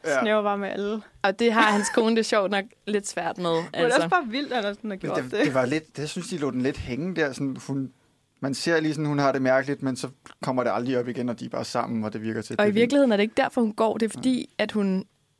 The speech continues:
Speaker 3: kan se, at han ikke er glad, at han har et misbrug, ikke? Altså sådan, det der med kvinderne er hun faktisk ligeglad med. Det siger hun i hvert fald i filmen, at hun er ligeglad med. Men jeg tror, det er det, der sådan fascinerer mig ved, ved sådan Austin Butlers sådan kropsliggørelse af Elvis her, at jeg bliver aldrig helt klog på ham. Altså på den ene side, så kan han det der, og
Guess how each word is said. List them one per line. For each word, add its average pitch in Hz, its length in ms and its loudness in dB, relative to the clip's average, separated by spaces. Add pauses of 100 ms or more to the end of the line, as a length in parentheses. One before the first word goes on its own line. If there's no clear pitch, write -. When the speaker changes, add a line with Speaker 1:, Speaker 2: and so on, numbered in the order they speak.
(200)
Speaker 3:
kan 202 120 -4
se, 220 120 2
at 208 40 2
han 202 80 0
ikke 190 100 -2
er 185 40 -8
glad, 185 200 2
at 180 80 4
han 175 100 -2
har 175 100 -2
et 185 60 -2
misbrug, 202 460 -2
ikke? 269 160 -4
Altså 190 200 0
sådan, 180 220 -2
det 208 180 0
der 208 80 2
med 180 140 -2
kvinderne 226 360 2
er 190 80 2
hun 185 120 2
faktisk 185 380 -2
ligeglad 208 260 0
med. 160 120 -2
Det 175 100 -4
siger 196 160 0
hun 190 120 2
i - 20 0
hvert 165 220 -2
fald 180 160 -2
i - 40 -8
filmen, 190 480 -4 (400)
at 170 100 -4
hun 165 120 -4
er 156 40 -2
ligeglad 156 300 -6
med. 156 200 -6 (540)
Men 208 160 4
jeg 240 120 6
tror, 247 280 2
det 233 120 0
er - 60 -16
det, 285 180 4
der 262 80 2
sådan 214 220 0
fascinerer 208 380 0
mig 196 260 2
ved, 190 240 0
ved 175 120 -4
sådan 175 300 -6 (120)
Austin 180 280 -4
Butlers 196 380 -2
sådan 175 440 -4 (840)
kropsliggørelse 190 720 0
af 185 100 0
Elvis 190 260 0
her, 214 100 2
at - 220 4
jeg 190 80 2
bliver 190 140 2
aldrig 226 200 4
helt 240 180 0
klog 285 240 2
på 233 120 2
ham. 208 180 2
Altså 190 180 -2
på 214 80 -4
den 202 60 0
ene 240 140 2
side, 247 160 0
så 247 80 0
kan 220 120 -2
han 208 120 0
det 262 200 2
der, 269 200 4
og 185 280 4